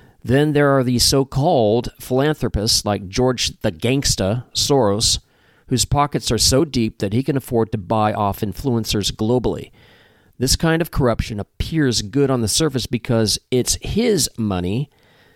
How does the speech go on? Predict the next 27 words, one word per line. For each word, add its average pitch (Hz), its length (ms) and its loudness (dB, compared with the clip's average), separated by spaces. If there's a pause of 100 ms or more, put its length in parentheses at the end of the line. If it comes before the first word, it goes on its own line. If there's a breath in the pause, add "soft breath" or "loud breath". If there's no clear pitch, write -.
(140 soft breath)
but 127 200 0
it's 131 180 0
gangsterism 120 840 0
because 120 340 -2
it 110 120 -4
forces 147 540 0
opposing 135 500 -2
viewpoints 113 580 0
like 98 220 -4
yours 117 340 0
and 123 120 0
mine 101 360 0 (300 soft breath)
totally 139 560 0
off 110 260 -2
the 117 100 -6
field 98 360 -2
of - 120 -12
play. 147 420 -2 (1120 soft breath)
Soros 143 540 4
has 147 160 2
invested 127 500 2
over 113 240 0
thirty-two 139 580 0
billion 131 360 2
dollars 107 420 2
in 107 80 2
these 104 220 0